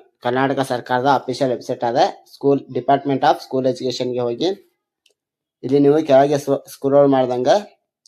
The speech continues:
ಇಲ್ಲೊಂದು ಆಪ್ಷನ್ ಇರುತ್ತೆ ನಿಮಗೆ, "Click for online application for ಕರ್ನಾಟಕ ಟೀಚರ್ ಎಲಿಜಿಬಿಲಿಟಿ ಟೆಸ್ಟ್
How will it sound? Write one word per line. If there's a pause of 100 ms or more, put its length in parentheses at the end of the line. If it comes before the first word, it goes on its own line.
(600)
ಇಲ್ಲೊಂದು
ಆಪ್ಷನ್
ಇರುತ್ತೆ
ನಿಮಗೆ, (400)
"Click
for (260)
online (120)
application (100)
for (640)
ಕರ್ನಾಟಕ (380)
ಟೀಚರ್ (220)
ಎಲಿಜಿಬಿಲಿಟಿ
ಟೆಸ್ಟ್